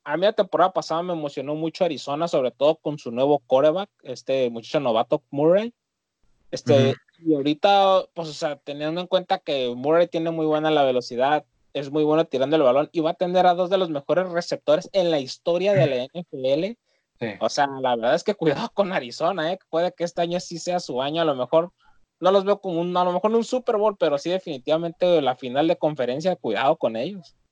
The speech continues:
Speaker 2: Sí, no, definitivamente son dos cosas importantes. Primero, eh, el Bill O'Brien, la verdad que es, eso es lo malo de darle poder a un coach,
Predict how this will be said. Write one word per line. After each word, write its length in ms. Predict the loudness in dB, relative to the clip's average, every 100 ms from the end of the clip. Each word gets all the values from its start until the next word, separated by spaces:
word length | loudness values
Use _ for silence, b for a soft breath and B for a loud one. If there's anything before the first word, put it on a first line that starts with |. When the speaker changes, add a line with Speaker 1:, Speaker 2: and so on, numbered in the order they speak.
| -6
Speaker 2:
Sí, 120 | 0
no, 180 | 2 2
definitivamente 1000 | 2 2 4 4 2 -2 -2 -4 -4 0
son 180 | 2
dos 160 | 2 0
cosas 360 | 0 0 0 2
importantes. 600 | 0 0 0 -2 -2 -14 B B B _
Primero, 500 | -2 2 4 4 4
eh, 240 | 6 6
el 100 | 6
Bill 180 | 4 4
O'Brien, 420 | 4 6 6 6
la 60 | 4
verdad 260 | 4 2 -2
que 560 | -4 -2 -2 -2 -8
es, 220 | -6 -6 -4
eso 200 | -2 0
es 120 | 0
lo 140 | -2 2
malo 380 | 4 6 6
de 100 | 6
darle 280 | 6 6 4
poder 400 | 0 0 2 4
a 100 | 4
un 240 | 4 4 2
coach, 380 | 0 -2 -4